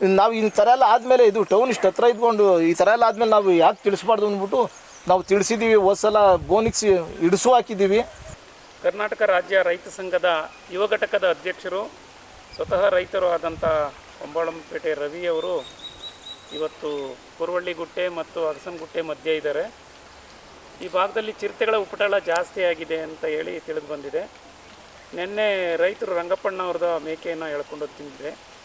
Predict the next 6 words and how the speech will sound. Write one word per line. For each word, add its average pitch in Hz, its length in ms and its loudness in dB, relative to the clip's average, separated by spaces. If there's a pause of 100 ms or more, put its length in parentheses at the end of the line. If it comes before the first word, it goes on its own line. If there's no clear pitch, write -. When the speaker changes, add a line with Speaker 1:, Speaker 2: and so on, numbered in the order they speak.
(360)
Speaker 2:
ಹಗಲು 208 240 -4
ವೇಳೆನಲ್ಲೇ 208 460 -2
ಕಾಣಿಸ್ಕೊಳ್ತಾ 185 640 -8
ಇದೆ 156 180 -6
ಚಿರತೆ 156 380 -10
ಅಂತೇಳಿ 156 460 -8